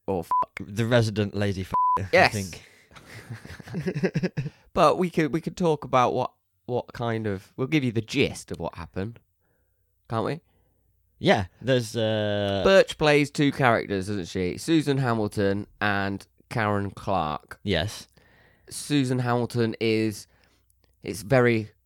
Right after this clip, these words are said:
Speaker 1: whenever she's on, it's the light side, isn't it? So
Speaker 2: Yes.
Speaker 1: she's there, she's there with her husband, wants to get pregnant.
Speaker 2: In a pristine world.
Speaker 1: Pristine world.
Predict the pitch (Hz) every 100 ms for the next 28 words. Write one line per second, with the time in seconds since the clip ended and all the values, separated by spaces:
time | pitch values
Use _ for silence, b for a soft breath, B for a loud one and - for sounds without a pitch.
0 | _ - 135 139 131 147 143 120 113 101
1 | 120 113 117 113 - - 98 92 92 92
2 | 80 - _ _ _ _ _ _ - 107
3 | 104 139 131 117 120 107 - 123 107 117
4 | 110 110 107 107 98 - 107 107 - 104
5 | 95 95 98 - _ _ _ 101 92 -
6 | - 101 - 98 90 - 98 92 95 92
7 | 110 95 101 92 87 90 87 87 139 131
8 | - 123 113 113 110 107 110 -